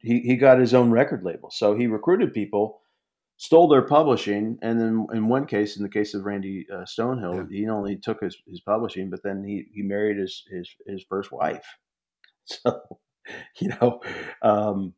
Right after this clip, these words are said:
Speaker 1: a lot of people might s-, uh, one, one person, I, I, I saw a documentary on him, and the quote about Larry Norman was, um, "Yeah, he was a Christian, but only on the stage."
Speaker 2: Mm.
Speaker 1: And, uh, that was a pretty rough assessment of him, but, um,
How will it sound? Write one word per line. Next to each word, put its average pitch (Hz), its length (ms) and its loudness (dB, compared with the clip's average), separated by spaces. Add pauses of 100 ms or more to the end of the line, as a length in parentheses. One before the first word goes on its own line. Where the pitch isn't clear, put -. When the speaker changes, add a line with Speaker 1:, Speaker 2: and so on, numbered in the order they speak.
(300)
Speaker 1:
a 123 40 -6
lot 107 200 2
of 104 60 -4
people 104 220 -4
might 101 200 0
s-, - 300 -18
uh, 113 60 -2
one, 104 280 -2
one 120 260 2
person, 101 360 0
I, 104 80 0
I, 104 300 2 (180)
I 107 60 -6
saw 101 180 0
a 95 60 -2
documentary 90 640 -6
on 92 100 -6
him, 92 280 -8
and 92 140 -8
the 87 60 -10
quote 104 280 0
about 92 300 -4
Larry 98 240 -2
Norman 98 320 -4
was, 90 440 -12 (240)
um, 87 340 -12 (160)
"Yeah, 104 200 -6
he 110 120 -2
was 98 140 -6
a 90 40 -12
Christian, 87 440 -6
but 87 120 -8
only 95 280 -6
on 80 100 -12
the 85 60 -20
stage." 92 520 -8 (140)
Speaker 2:
Mm. 104 220 -14 (840)
Speaker 1:
And, 95 320 -8 (200)
uh, 95 320 -8
that 104 160 -4
was 110 140 -6
a - 40 -8
pretty 110 220 -2
rough 110 260 2
assessment 117 480 0
of 90 140 -4
him, 92 120 -8
but, 92 280 -6
um, 95 360 -4